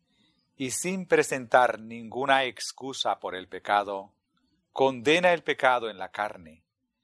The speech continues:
y se proyecta con fe y esperanza en busca de la gracia divina y de un juicio recto, puede vencer esas deficiencias de su carácter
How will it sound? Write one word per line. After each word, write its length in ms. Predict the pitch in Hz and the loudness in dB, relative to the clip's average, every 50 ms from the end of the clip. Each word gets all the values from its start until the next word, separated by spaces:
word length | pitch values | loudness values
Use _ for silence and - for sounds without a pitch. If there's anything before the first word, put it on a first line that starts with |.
| _ _ _ _ _ _ _ | _ _ _ _ _ _ _
y 100 | - 104 | -12 -8
se 160 | - - 131 | -4 -4 -2
proyecta 540 | - 135 143 143 131 156 170 - - 190 175 | 0 0 0 2 4 2 2 2 2 0 0
con 220 | - 170 156 147 - | 2 -2 -6 -6 -2
fe 300 | - 160 151 147 143 135 | 2 4 6 6 6 4
y 140 | 120 117 | 2 0
esperanza 720 | 113 - - - 107 104 107 113 117 113 98 - 107 98 98 | -4 -4 -4 -6 0 0 2 0 0 -4 -6 -2 -2 -2 -2
en 120 | 92 85 | -2 -6
busca 640 | 85 120 123 - - - - 117 110 104 95 92 90 | -6 -6 -6 -6 -6 0 2 4 6 6 4 2 -2
de 140 | 87 92 87 | -4 -8 -10
la 140 | 85 82 82 | -10 -10 -6
gracia 460 | 92 104 117 127 127 - - 139 127 | -2 0 0 0 -2 -4 -8 -8 -8
divina 580 | 120 123 107 107 104 92 92 90 87 85 - _ _ _ _ _ _ _ _ _ _ _ _ | -8 -8 -8 -8 -8 -6 -6 -8 -8 -8 -12 _ _ _ _ _ _ _ _ _ _ _ _
y 100 | 127 117 | -2 2
de 100 | 127 143 | 2 2
un 160 | 160 165 160 | 2 0 -4
juicio 560 | - - 131 151 165 156 - - 127 107 98 | -8 -4 -4 -4 -2 -2 -4 -2 -2 -2 -2
recto, 680 | - 95 104 104 - - - - 120 131 147 156 - _ _ _ _ _ _ _ _ _ _ _ _ _ | 0 0 -2 -2 -2 -6 -2 2 4 4 4 2 -2 _ _ _ _ _ _ _ _ _ _ _ _ _
puede 400 | - 107 123 156 190 196 214 202 | -2 4 4 4 6 4 2 -2
vencer 680 | 185 185 175 160 - - - 113 104 98 92 87 90 - - | -4 -6 -10 -10 -10 -2 0 0 2 0 -2 -4 -8 -12 -10
esas 440 | 113 110 - - 101 95 90 87 - | -10 -10 -6 -4 -4 -6 -6 -8 -10
deficiencias 1120 | 107 98 - 98 85 - - 107 110 113 113 107 - - 107 95 92 92 85 - - 95 | -10 -10 -10 -10 -12 -10 -10 -8 -10 -10 -10 -12 -12 -8 -4 -2 -2 -2 -2 -6 -12 -14
de 120 | - 85 | -12 -12
su 160 | - - 110 101 | -10 -12 -12 -6
carácter 680 | - 98 98 113 117 - _ - 143 147 156 175 175 | -4 0 0 0 0 -2 _ 0 0 0 0 -2 -4